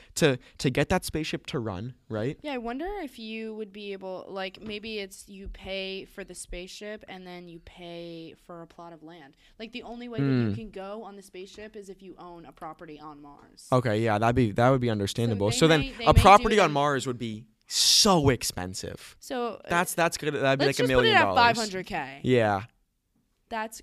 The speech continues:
Speaker 1: At
Speaker 2: actually
Speaker 1: least.
Speaker 2: crazy.
Speaker 1: That would be insane. Like,
Speaker 2: Literally crazy.
Speaker 1: I'm just, I, I
Speaker 2: But
Speaker 1: hope I
Speaker 2: what
Speaker 1: get to the point in life where I can just drop five hundred K on a,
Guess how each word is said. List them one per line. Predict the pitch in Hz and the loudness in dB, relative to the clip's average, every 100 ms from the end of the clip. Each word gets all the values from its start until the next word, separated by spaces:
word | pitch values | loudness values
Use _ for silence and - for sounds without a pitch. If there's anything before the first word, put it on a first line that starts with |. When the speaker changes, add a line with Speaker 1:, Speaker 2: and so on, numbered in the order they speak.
| - | -2
Speaker 1:
At | 147 | 0
Speaker 2:
actually | 131 123 117 | 0 0 0
Speaker 1:
least. | 104 - | -2 -8
Speaker 2:
crazy. | 170 160 | -10 -4
Speaker 1:
That | 135 143 | 0 2
would | 139 | 2
be | 131 | 2
insane. | 117 104 95 95 98 | 0 -2 -6 -6 -6
Like, | 98 98 _ _ _ _ _ 285 | -8 -10 _ _ _ _ _ -10
Speaker 2:
Literally | 294 262 | -8 -8
crazy. | 254 233 226 196 160 170 _ | -8 -8 -8 -10 -12 -16 _
Speaker 1:
I'm | 117 135 | 0 2
just, | 139 - - - | 2 -2 -6 -2
I, | 98 117 - | 2 2 6
I | 160 | 8
Speaker 2:
But | |
Speaker 1:
hope | 151 165 | 12 12
I | 185 | 12
Speaker 2:
what | 196 | 12
Speaker 1:
get | 190 | 6
to | 180 | 4
the | 165 | 4
point | 180 180 175 - - | 6 6 4 -4 -10
in | 143 147 | -4 0
life | 147 160 - - _ - | 2 2 0 -10 _ -4
where | 120 123 120 - | 4 6 6 4
I | 107 120 | 2 2
can | 135 117 | 2 0
just | 120 - | 0 0
drop | 120 104 104 | 2 4 2
five | - 104 107 | 2 2 2
hundred | 110 110 98 | -2 -4 -4
K | 117 104 101 - _ _ | -2 0 0 -2 _ _
on | 104 101 | -4 -2
a, | 104 | -2